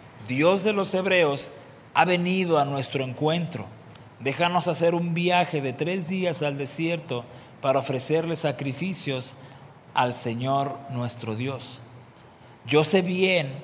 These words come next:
que el rey de Egipto no va a dejarlos salir,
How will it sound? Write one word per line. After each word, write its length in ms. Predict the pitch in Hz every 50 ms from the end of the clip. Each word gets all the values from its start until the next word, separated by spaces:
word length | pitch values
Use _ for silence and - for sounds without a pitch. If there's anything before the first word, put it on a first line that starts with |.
| - - - - - - - - -
que 400 | - 143 139 139 139 - - -
el 200 | - 139 127 120
rey 320 | 117 117 120 131 143 160 175
de 80 | 180
Egipto 480 | 170 - - 175 175 165 175 - 147 135
no 180 | 135 139 143
va 140 | 143 147 151
a 60 | 151
dejarlos 680 | 147 151 135 - 156 156 165 170 165 147 135 127 - - - - - - - - - - - _ _ _ - -
salir, 540 | - - - 139 127 139 175 196 190 151 -